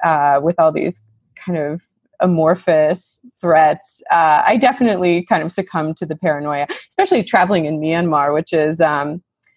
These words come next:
you're always expecting to be watched by the government anyway. I'm sure I was watched, but, uh, yeah, it, it would def-, it definitely had that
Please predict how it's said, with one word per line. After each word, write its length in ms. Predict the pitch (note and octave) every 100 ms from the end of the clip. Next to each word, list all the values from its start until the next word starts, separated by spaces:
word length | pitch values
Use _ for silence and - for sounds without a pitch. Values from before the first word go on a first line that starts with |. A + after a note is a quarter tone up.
| _
you're 200 | F3 E3+
always 180 | D#3+ E3
expecting 440 | D#3+ - D#3+ E3 D#3+
to 40 |
be 100 | D#3
watched 340 | D3 C#3+ - -
by 100 | D3+ D3+
the 80 |
government 460 | D3+ D3 D#3+ C#3 -
anyway. 720 | D#3+ E3 D#3+ D#3+ D3+ D3 D3 -
I'm 60 |
sure 200 | - D#3
I 40 | C#3+
was 440 | D#3+ E3 D#3+ F3 -
watched, 640 | E3 D#3+ D#3 D#3+ - - -
but, 300 | D#3+ D#3 - -
uh, 400 | E3+ D#3 D3+ D3+ -
yeah, 240 | A3+ E3+ - - - -
it, 180 | B3 G3+
it 20 |
would 160 | A#3 A3
def-, 160 | A3 -
it 200 | G#3 G3+
definitely 540 | A3 A#3 G3 E3+ E3+
had 200 | F3+ D#3 D#3
that 200 | D3